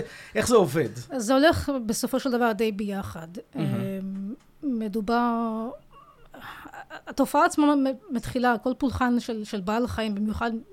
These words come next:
Speaker 2: ב-, במקרה של, אה, תנין או חיות אחרות שהן כל כך, אה, דומיננטיות בחיים של האנשים שח-, ש-, שנמצאים במקום, אה, מדובר בבעל חיים שמצד אחד יש לו אלמנטים,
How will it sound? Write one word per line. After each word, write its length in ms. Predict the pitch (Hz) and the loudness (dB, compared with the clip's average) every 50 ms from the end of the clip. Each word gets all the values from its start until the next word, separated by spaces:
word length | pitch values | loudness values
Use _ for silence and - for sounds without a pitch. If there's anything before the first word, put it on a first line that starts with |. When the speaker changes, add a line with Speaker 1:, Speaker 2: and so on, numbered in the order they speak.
| 381 359 349 349 339 320 269 | -20 -20 -20 -18 -16 -14 -12
Speaker 2:
ב-, 60 | 208 208 277 294 | -12 -12 -10 -8
במקרה 380 | 214 202 214 208 - - 226 | -4 -4 -4 -2 -2 -2 -2
של, 280 | 233 - 247 214 208 196 196 | -2 0 0 0 0 -2 -4
אה, 80 | 185 190 - | -4 -6 -6
תנין 360 | - 202 190 214 240 247 240 | -6 -2 0 2 2 4 2
או 200 | 214 196 190 190 | 2 0 -2 -6
חיות 340 | - - - 196 202 208 - | -6 -6 -4 -4 -4 -4 -6
אחרות 380 | 208 - 214 196 208 214 220 - | -6 -6 -4 -4 -2 -4 -4 -4
שהן 400 | - 214 190 190 190 190 190 196 - _ _ _ _ _ _ _ _ _ - - - _ _ | -4 -6 -4 -4 -4 -6 -6 -8 -12 _ _ _ _ _ _ _ _ _ -20 -20 -20 _ _
כל 60 | - | -10
כך, 260 | - 226 220 - - 247 | -8 -8 -8 -6 -4 -4
אה, 180 | 214 202 196 190 190 269 539 320 | -4 -4 -4 -6 -8 -8 -4 -2
דומיננטיות 560 | 233 233 220 220 220 233 262 269 - 269 226 190 | 0 0 2 2 2 2 2 4 4 2 0 0
בחיים 300 | 208 - - 214 226 233 | -2 -2 -2 -2 0 0
של 140 | - 226 | 0 0
האנשים 320 | 214 208 208 202 - 254 240 | 0 0 0 0 2 0 0
שח-, 200 | - - - 247 - 339 | 0 -2 -8 -8 -8 -8
ש-, 100 | - 220 196 208 233 - _ _ _ - | -8 -8 -8 -10 -10 -14 _ _ _ -20
שנמצאים 520 | - - 185 185 196 - - 196 220 240 | -14 -10 -8 -8 -8 -6 -4 -4 -2 -2
במקום, 500 | 220 208 196 190 - 277 262 240 226 240 - - - - - - - - - _ _ _ - | -2 -2 -4 -4 -2 -2 -2 0 0 -2 -4 -6 -12 -20 -20 -20 -20 -20 -20 _ _ _ -12
אה, 60 | 202 196 190 190 190 196 | -10 -8 -6 -6 -6 -6
מדובר 380 | 196 202 208 220 220 226 277 294 | -6 -4 -2 0 2 4 4 6
בבעל 300 | 269 254 220 240 240 240 | 6 6 6 6 4 4
חיים 200 | - 240 233 226 | 2 0 -2 -2
שמצד 1400 | 208 - 220 208 208 208 208 208 202 202 196 196 196 190 190 196 240 427 466 339 269 226 202 202 - - 226 220 | -2 -2 -2 -2 0 0 -2 -2 -4 -4 -4 -6 -6 -6 -8 -10 -12 -12 -8 -8 -6 -4 -6 -4 -4 -2 0 0
אחד 280 | 277 - - 254 240 226 | 2 4 6 4 4 4
יש 240 | 233 226 214 - - | 2 0 -2 -2 -4
לו 100 | 226 214 | -4 -4
אלמנטים, 680 | 208 208 214 208 214 214 220 214 - 220 208 202 202 202 | -2 -2 -2 -2 -2 -2 -4 -4 -4 -4 -2 -2 -2 -4